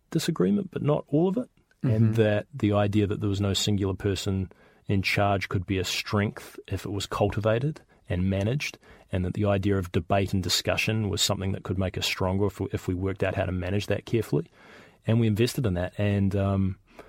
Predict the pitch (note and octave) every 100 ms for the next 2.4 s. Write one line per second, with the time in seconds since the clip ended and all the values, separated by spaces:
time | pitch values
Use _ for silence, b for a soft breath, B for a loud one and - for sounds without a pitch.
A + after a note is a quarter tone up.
0 | B B B G2+ G2+ G2+ G2+ - - -
1 | G2 F#2 F2+ F#2+ G#2 G#2 G2 F#2+ F#2+ -
2 | G#2+ A2+ B2 C3